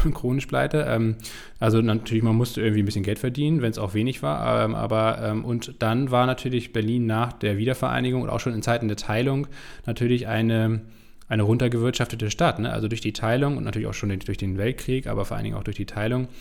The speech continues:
ist, äh, ähm, aus der ehemaligen Industriemetropole Berlin, ähm, ja eine sehr viel kleinere Stadt geworden. Also,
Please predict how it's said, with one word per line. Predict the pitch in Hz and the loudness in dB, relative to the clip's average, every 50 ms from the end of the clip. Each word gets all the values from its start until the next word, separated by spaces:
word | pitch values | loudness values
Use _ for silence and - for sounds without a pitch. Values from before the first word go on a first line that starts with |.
| - - - - - - - | -16 -16 -16 -16 -18 -10 -4
ist, | - 117 117 - - - - - | -4 -4 -2 -4 -6 -8 -8 -4
äh, | 123 110 110 113 110 113 117 110 104 | -2 0 0 0 -2 -2 -4 -2 -2
ähm, | 107 107 | 0 0
aus | 113 107 - | -2 -2 -4
der | 120 | -2
ehemaligen | 113 123 123 127 123 120 120 117 120 120 113 110 110 110 113 117 123 123 123 - - - - - - 127 - | 0 2 2 4 6 4 4 4 4 4 4 4 4 2 0 -2 -4 -10 -14 -16 -18 -20 -18 -16 -14 -12 -8
Industriemetropole | - 139 123 117 110 - - - 135 147 156 151 147 - - 135 131 - 139 139 139 135 | -4 -2 -2 0 -2 -2 -2 0 2 4 4 4 2 0 -2 -4 -2 0 0 2 2 2
Berlin, | 123 120 113 110 110 120 127 143 151 156 156 156 147 | 2 2 2 2 2 2 2 2 2 2 0 0 -2
ähm, | 135 127 120 120 120 117 120 113 | -2 0 0 0 0 0 0 0
ja | 113 117 113 | 0 0 0
eine | 113 113 110 | 0 0 0
sehr | 104 120 131 131 | 0 0 -2 -2
viel | - 131 | -2 -6
kleinere | - - - 120 120 131 135 120 120 113 | -6 -4 -2 0 0 2 2 2 0 -2
Stadt | - - 131 - | -2 -4 -6 -6
geworden. | - 113 104 104 98 - - 104 98 98 95 95 - - | -4 -4 -4 -4 -4 -2 -2 -2 -2 -2 -4 -4 -6 -6
Also, | 104 98 104 101 95 | -6 -4 -4 -4 -4